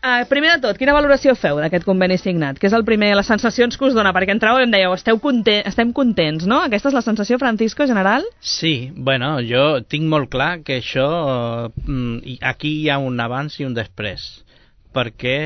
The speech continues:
Speaker 2: eh, la, la signatura aquesta, eh, s-, va ser una signatura oficial, un document oficial que obliga a totes les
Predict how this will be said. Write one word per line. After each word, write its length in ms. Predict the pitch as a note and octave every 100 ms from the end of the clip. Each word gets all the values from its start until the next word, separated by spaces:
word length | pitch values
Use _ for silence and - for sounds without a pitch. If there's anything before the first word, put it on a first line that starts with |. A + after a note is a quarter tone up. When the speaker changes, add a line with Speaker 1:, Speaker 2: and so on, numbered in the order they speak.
| C#3
Speaker 2:
eh, 520 | A#2+ A#2 A2+ G#2+ G#2 - - -
la, 240 | A#2+ A#2
la 220 | C3+ B2
signatura 640 | - C3 B2 A#2+ B2 D3 D3
aquesta, 640 | - C#3+ C#3+ - D#3 E3+ _ _ -
eh, 960 | - C3+ B2+ A#2+ A#2+ A#2 A2+ A2+ A#2 A#2+
s-, 180 | - - C3
va 160 | A2+
ser 160 | - A#2+
una 140 | A2
signatura 500 | - A2 A2 B2 A#2
oficial, 460 | A#2 A#2+ - B2 C#3
un 120 | C#3+
document 400 | A#2 G#2+ G#2+ G#2+
oficial 600 | A2 A#2+ - A2+ C3 D#3+ -
que 360 | C3+ C3 D#3+ F3 - - _ -
obliga 720 | D#3 C3 C3 D3 A#2 G2+ F#2+ -
a 120 | A#2+
totes 280 | - B2+ A#2
les 160 | A2+